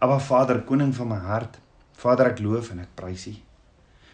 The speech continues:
Vader, U is my pottebakker, vorm my en vou my net soos U wil. Was my met die waterbad van U woord en kom leef in my. Vader, dankie vir U bevordering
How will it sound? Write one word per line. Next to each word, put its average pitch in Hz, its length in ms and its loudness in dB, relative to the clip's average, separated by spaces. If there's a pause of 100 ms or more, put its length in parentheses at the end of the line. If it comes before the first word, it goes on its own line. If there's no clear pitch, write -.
Vader, 123 340 2
U 135 80 4
is 127 140 0
my 120 100 0
pottebakker, 107 800 -4
vorm 139 560 -4
my - 120 -20 (720)
en 95 100 -8
vou 117 340 -6
my 92 180 -4
net 92 280 -8
soos 107 160 -10
U 95 120 -10
wil. 92 200 -16 (1040)
Was 147 320 -4
my 147 120 2
met 131 140 6
die 127 100 4
waterbad 120 560 0
van 107 140 -4
U 101 120 -2
woord 107 280 -2
en 104 80 -4
kom 98 200 -6
leef 104 440 -6
in 95 100 -12
my. 104 280 -12 (1600)
Vader, 113 400 -4
dankie 101 460 -6 (1600)
vir 101 240 -6
U 127 180 4
bevordering 92 560 -6